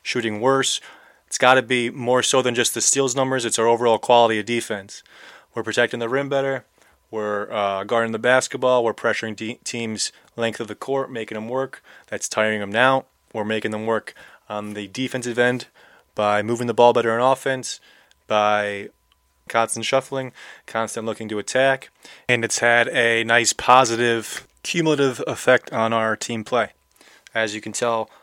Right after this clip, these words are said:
by these numbers that I just went over with you guys for the last ten or so minutes. Uh, hopefully you brought a pen, like I said, 'cause that was a lot of numbers.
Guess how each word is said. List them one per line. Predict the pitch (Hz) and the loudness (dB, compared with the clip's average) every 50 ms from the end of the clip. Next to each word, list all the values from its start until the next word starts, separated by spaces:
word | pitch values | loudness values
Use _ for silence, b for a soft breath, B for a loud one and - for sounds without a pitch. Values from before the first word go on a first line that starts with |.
| B B | B B
by | 113 113 113 | -4 -4 -4
these | 107 113 110 104 | -2 -4 -6 -6
numbers | 113 117 117 117 113 113 110 101 - - _ _ | -4 -4 -4 -4 -4 -6 -8 -10 -12 -16 _ _
that | - 117 110 | -8 -6 -4
I | 110 110 | -4 -6
just | 107 110 104 - | -6 -8 -8 -6
went | 117 113 120 | -6 -4 -2
over | 123 123 117 117 | -2 -2 -2 -4
with | 113 110 104 - | -8 -8 -10 -10
you | 113 110 | -12 -10
guys | 110 113 107 107 107 - | -8 -8 -8 -8 -10 -10
for | 120 | -10
the | 113 110 | -10 -8
last | 113 110 113 110 104 - - - B B B B B B B B B B B - | -8 -8 -8 -10 -10 -12 -16 -20 B B B B B B B B B B B -6
ten | - - 143 135 | 0 0 2 2
or | 131 | 2
so | 117 - 127 123 | 0 0 -2 0
minutes. | 123 127 117 98 95 - - - - - - | 0 -2 -4 -4 -8 -16 -20 -20 -20 -20 -16
Uh, | 127 113 113 107 | -10 -6 -2 0
hopefully | 135 147 143 - 139 135 127 127 | 0 0 0 -2 -8 -8 -8 -8
you | 131 127 123 | -8 -10 -8
brought | 123 131 120 117 | -6 -4 -4 -4
a | 110 | -4
pen, | - 131 131 120 | -2 -2 -2 0
like | 113 110 107 | -2 -4 -4
I | 110 | -4
said, | - - 110 - | -6 -8 -8 -8
'cause | - 110 | -6 -4
that | 113 117 | -2 -2
was | 113 110 | -2 -2
a | 110 | -4
lot | 110 113 110 | -4 -6 -6
of | 110 | -8
numbers. | 110 107 107 107 104 - - - | -10 -12 -12 -12 -12 -12 -12 -14